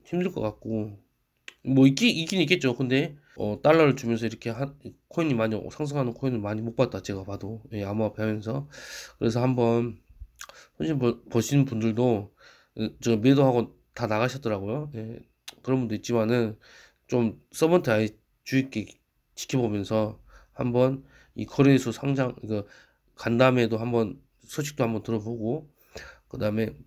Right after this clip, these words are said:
업데이트된 내용, 그다음에 거래소 상장에 대한 내용을 보고 소액, 소액이나마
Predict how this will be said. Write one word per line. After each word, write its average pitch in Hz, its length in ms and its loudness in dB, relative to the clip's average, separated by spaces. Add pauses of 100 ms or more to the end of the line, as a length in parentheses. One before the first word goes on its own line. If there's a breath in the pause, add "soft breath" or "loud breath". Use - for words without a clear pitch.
(120)
업데이트된 110 640 2
내용, 113 680 2
그다음에 110 220 -2
거래소 131 260 4
상장에 151 360 4
대한 113 220 2
내용을 110 260 2
보고 113 760 0
소액, 202 420 2 (180)
소액이나마 120 760 2